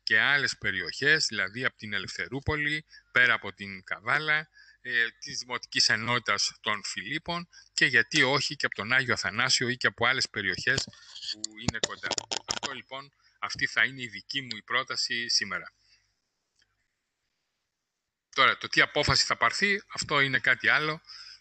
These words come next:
Θα το δούμε στο τέλος της, ε, θα φανεί στο τέλος της, του Δημοτικού Συμβουλίου.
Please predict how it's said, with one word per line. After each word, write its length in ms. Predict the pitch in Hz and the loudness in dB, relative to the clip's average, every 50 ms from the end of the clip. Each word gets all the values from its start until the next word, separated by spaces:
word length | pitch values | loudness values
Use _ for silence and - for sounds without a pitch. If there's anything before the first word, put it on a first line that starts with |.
| _ | _
Θα 300 | - - - - 135 123 | -12 -6 -2 0 0 0
το 140 | - - 110 | 0 0 0
δούμε 560 | 107 107 131 147 143 135 135 131 131 131 _ _ _ _ _ | 0 0 -4 -6 -4 -4 -4 -4 -4 -6 _ _ _ _ _
στο 280 | - - - - 113 107 | -10 -10 -8 -8 -8 -4
τέλος 380 | - 127 127 123 123 120 - - | 2 2 2 4 2 0 -2 -2
της, 580 | - 117 113 113 107 - - - - - _ - - - _ - - - - _ _ | -2 -2 0 0 0 0 2 0 0 -2 _ -8 -10 -10 _ -18 -20 -20 -20 _ _
ε, 260 | - 110 110 107 104 | 2 4 6 6 6
θα 120 | - - 127 | 4 2 0
φανεί 300 | - - 120 120 135 135 | 4 4 4 4 4 0
στο 200 | - - 120 104 | 0 -2 -2 2
τέλος 380 | - 131 123 123 123 117 - | 4 4 4 4 2 0 -2
της, 400 | - 120 113 113 110 101 - - - | -2 -4 -4 -4 -2 -4 -6 -6 -4
του 120 | - - | -2 0
Δημοτικού 380 | - - 113 110 - - - 117 | 0 0 0 -2 -2 -2 0 0
Συμβουλίου. 480 | - - 113 101 101 104 98 92 85 | 0 0 0 -2 -6 -4 -4 -4 -4